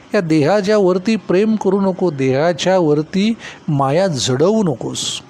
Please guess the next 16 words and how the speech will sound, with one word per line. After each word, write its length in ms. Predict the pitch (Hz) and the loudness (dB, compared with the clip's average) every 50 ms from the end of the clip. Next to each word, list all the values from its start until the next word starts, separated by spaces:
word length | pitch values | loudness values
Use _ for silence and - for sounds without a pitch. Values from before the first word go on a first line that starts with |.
| - - - - - - - - - - - - - - - | -20 -20 -20 -20 -20 -20 -20 -20 -20 -20 -20 -20 -20 -14 -10
सोडून 500 | - - - 185 180 220 269 277 254 208 | -6 -2 0 2 2 2 2 2 2 2
दे 160 | 156 139 123 120 120 - - - - - - - - | 2 0 -2 -4 -8 -14 -20 -20 -20 -20 -20 -14 -8
आणि 220 | - 170 147 160 165 | -4 -2 0 0 0
या 140 | 175 143 | 0 -2
अमृतासारख्या 880 | 123 120 123 135 165 214 202 208 180 131 - 151 123 120 117 - 135 120 | -2 -4 -4 -4 -4 -2 -2 -2 -2 -2 -2 -4 -4 -4 -4 -4 -4 -2
या 320 | 120 117 117 113 113 113 113 - - - - - - - - - - | -2 -2 -2 -4 -6 -8 -12 -14 -20 -20 -20 -20 -20 -20 -14 -6 -4
भगवंताच्या 880 | 135 135 123 - 175 220 226 214 196 185 175 151 131 - - 139 131 | -2 -2 -2 -2 -2 0 0 0 0 -2 -2 -2 -2 -2 -2 -4 -4
परब्रह्मामध्ये 880 | - - 143 165 175 160 151 147 139 139 135 131 131 131 127 117 120 120 | -2 -2 -2 -2 0 0 0 -2 0 -2 -2 -2 -2 -2 -2 -2 0 0
एकरूप 480 | 127 131 - - 170 180 233 226 - | 0 -2 -2 -4 -2 -2 -2 -2 -2
होऊन 300 | - 156 135 135 135 127 | -2 -2 -2 -2 -4 -4
जा. 200 | 120 113 113 110 110 - - - - - - | -4 -4 -4 -6 -6 -10 -14 -20 -12 -6 -2
वारी 300 | 170 160 180 196 226 247 | 0 2 2 2 2 0
तेच 240 | 240 - 220 240 - | 0 0 0 0 0
सांगते 360 | - - 170 143 127 123 131 | -2 -2 -2 -2 -2 -2 -4
ना 120 | 113 120 | -4 -4
महाराज. 360 | 113 107 104 101 104 110 110 | -4 -6 -6 -8 -8 -8 -10